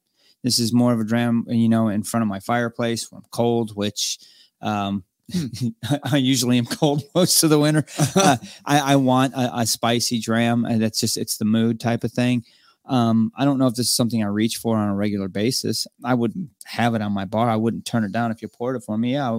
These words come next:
Speaker 1: I would, you know, have a glass. I don't know if this is something I'm gonna have multiple glasses of in one night because I, to me, that, that power,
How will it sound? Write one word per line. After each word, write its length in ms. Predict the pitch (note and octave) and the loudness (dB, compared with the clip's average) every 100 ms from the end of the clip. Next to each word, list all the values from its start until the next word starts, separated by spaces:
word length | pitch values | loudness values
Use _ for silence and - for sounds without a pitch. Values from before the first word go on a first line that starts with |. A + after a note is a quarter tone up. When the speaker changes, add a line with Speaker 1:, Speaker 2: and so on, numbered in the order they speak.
| G2+ | -4
Speaker 1:
I 20 | |
would, 200 | A#2 A2+ A2+ | -2 -4 -4
you 140 | A#2 | -4
know, 100 | A2 | -2
have 200 | G#2 A2+ | -2 -4
a 40 | G#2+ | -2
glass. 240 | A2 A2 | -2 -2
I 100 | B2+ | -2
don't 100 | C3 | 0
know 80 | C3 | -2
if 80 | A#2 | -2
this 160 | B2 | -4
is 40 | - | -4
something 280 | B2+ B2+ | -4 -2
I'm 80 | B2 | -2
gonna 120 | B2+ B2 | 0 0
have 120 | A#2 | 0
multiple 460 | A#2 B2 - - A2 | -2 -2 -4 -12 -10
glasses 480 | A2+ A#2 A#2 A2 | -6 -6 -8 -10
of 140 | A2+ G#2+ | -10 -8
in 120 | G#2+ | -8
one 200 | G#2+ G#2 | -8 -6
night 260 | A2 G#2+ - | -6 -8 -12
because 320 | - A#2 G#2+ | -8 -4 -2
I, 160 | A2 A2 - | -2 -4 -6
to 100 | - | -2
me, 160 | A2+ A#2 | 2 2
that, 180 | A2 G2 _ _ - | 0 -4 _ _ -8
that 160 | G#2+ - _ - | -8 -8 _ -10
power, 420 | - A#2+ A#2+ A2+ | -2 0 0 -2